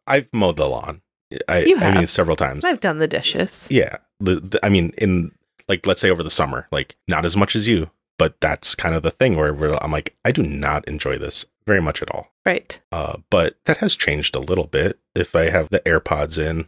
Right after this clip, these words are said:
Speaker 1: like, the he-, I have, like, hearing protected, protection ones, but yeah.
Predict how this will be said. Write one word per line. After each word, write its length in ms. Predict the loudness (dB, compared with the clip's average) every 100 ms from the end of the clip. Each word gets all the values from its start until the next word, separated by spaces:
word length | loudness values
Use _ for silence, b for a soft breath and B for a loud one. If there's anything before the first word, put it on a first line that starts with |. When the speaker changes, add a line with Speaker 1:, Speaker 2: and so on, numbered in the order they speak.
| -2
Speaker 1:
like, 160 | -2 0
the 100 | -2
he-, 180 | 0 0
I 120 | 0 0
have, 160 | 0 0
like, 140 | -4
hearing 280 | -2 -4 -4
protected, 600 | -8 -6 -6 -6 -8 -8 _ -18
protection 680 | -8 -4 -4 -4 -6 -6 -6
ones, 460 | -6 -6 -8 -10 _ -2
but 220 | -2 -2
yeah. 140 | -8